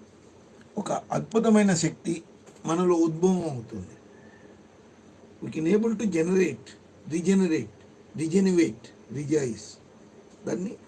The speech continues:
పునరుత్పాదన, పునఃమననము, మననము. దీనన్నీ చేసినప్పుడు ఖచ్చితంగా మనకు ఒక అద్భుతమైన, అమోఘమైన శక్తి మనలోనే తయారవుతుంది.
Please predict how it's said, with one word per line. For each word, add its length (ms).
పునరుత్పాదన, 800
పునఃమననము, 1120
మననము. 460
దీనన్నీ 480
చేసినప్పుడు 600
ఖచ్చితంగా 460
మనకు 460
ఒక 120
అద్భుతమైన, 540
అమోఘమైన 680
శక్తి 420
మనలోనే 520
తయారవుతుంది. 720